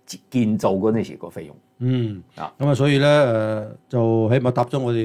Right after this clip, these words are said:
Speaker 2: 一個問題呢，
Speaker 1: 係。
Speaker 2: 就講緊核動力嘅，呃，情況呢，其實唔係話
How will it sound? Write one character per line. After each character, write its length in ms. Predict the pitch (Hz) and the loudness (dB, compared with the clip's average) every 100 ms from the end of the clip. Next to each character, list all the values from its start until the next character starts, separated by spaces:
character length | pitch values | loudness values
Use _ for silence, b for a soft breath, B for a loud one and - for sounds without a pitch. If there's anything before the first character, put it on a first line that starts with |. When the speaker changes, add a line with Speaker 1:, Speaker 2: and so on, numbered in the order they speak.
| 110 110 113 | -4 -4 -4
Speaker 2:
一 60 | |
個 60 | 139 | -2
問 180 | 117 113 | -2 -4
題 80 | 104 | -6
呢， 120 | 110 | -6
Speaker 1:
係。 20 | |
Speaker 2:
就 120 | 123 107 | -4 -4
講 180 | 113 | -2
緊 200 | 127 139 131 b b b b b - | 0 0 -4 b b b b b -4
核 120 | 151 | -2
動 260 | - 131 135 | 0 0 0
力 80 | 127 | 0
嘅， 140 | 123 | 0
呃， 760 | 127 123 123 123 120 117 107 107 | 0 2 0 -4 -8 -6 -4 -4
情 160 | 107 | -4
況 200 | 92 113 | -2 2
呢， 120 | 135 117 | 2 0
其 140 | - | -6
實 160 | 92 107 - _ - | -6 -6 -8 _ -8
唔 80 | 104 | -4
係 240 | 101 110 | 0 0
話 320 | 107 107 104 | 2 2 0